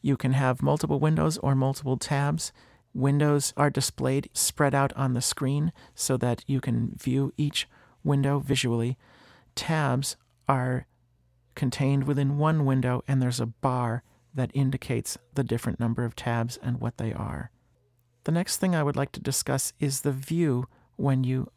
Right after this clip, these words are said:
open a new tab or window. If you're focused on the Finder and have no windows open, you're right on the desktop. And that view is different from all the others. I believe it's just called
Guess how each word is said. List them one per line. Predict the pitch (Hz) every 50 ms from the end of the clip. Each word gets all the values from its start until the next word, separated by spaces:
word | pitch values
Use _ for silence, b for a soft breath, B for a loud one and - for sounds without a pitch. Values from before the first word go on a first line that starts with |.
| _ - -
open | 160 151 - 135 131
a | 135
new | 135 139 135 131
tab | - - 143 131 127 127 120 -
or | - 127
window. | 123 127 135 131 131 123 - 82 71 - - _ _ _ _ _ _ _ _ -
If | 165 160 -
you're | 160 165
focused | - - 196 208 - 226 208 -
on | 185 165 147
the | 147
Finder | - - 143 139 143 147 139 131 87
and | 71 127
have | 123 139 135 131 -
no | 135 139 147
windows | 151 147 147 139 139 131 131 127 131
open, | 107 117 - - 117 120 127 - _
you're | - 139 139 131 127 127 143 - _ _ _ _ _ _ _ -
right | 156 160 156
on | 151 143
the | 135 120
desktop. | - 117 117 - - - 107 71 - - _ B B B B B B B B
And | B 147 147 139 135
that | 139 160 180 202 -
view | 196 147 143 143 139 135
is | - - 135 127
different | - - 160 160 - 160 - -
from | - - 135 -
all | - 131 131 127
the | 131 117 -
others. | - 135 131 123 98 101 117 - - _ b b b b b b b b b b b -
I | 139 135
believe | 123 120 107 135 139 123
it's | 123 -
just | - - 135 - -
called | - 143 127 120 113 -